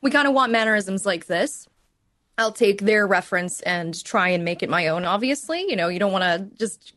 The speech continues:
copy pasta someone's work. Um, but I, I do try really hard, especially in auditions, to kind of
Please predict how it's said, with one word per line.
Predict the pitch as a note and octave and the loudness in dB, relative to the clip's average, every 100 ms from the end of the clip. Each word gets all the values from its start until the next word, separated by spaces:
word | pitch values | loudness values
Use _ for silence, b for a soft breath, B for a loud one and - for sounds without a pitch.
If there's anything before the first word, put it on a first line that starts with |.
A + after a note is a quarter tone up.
| - | -4
copy | B3 G#3 G3+ | 0 0 0
pasta | E3+ F3 - | 0 0 -2
someone's | F3 D#3+ E3+ D#3+ | -4 -4 -4 0
work. | E3 E3 - B B B _ | 2 0 -6 B B B _
Um, | F3 F3+ F3+ F#3 F#3+ - - | 0 2 2 -2 -6 -12 -8
but | F#3 G3+ G3+ - - | 0 2 2 0 -2
I, | G3+ G#3 - | 0 0 -2
I | A3+ | -2
do | A3 C#4+ | 2 0
try | - C#4 | 0 0
really | A#3+ G#3+ G#3 | 0 0 -4
hard, | G#3 F#3 F3+ | -2 -2 -2
especially | F3+ - G#3+ G#3+ A3+ | -4 -4 -4 -2 -4
in | G3+ | -2
auditions, | F#3 E3 E3 F3 F3 - | -4 -6 -8 -6 -6 -6
to | F3+ | -6
kind | - F3 | -2 0
of | E3+ E3+ E3+ | 2 0 -2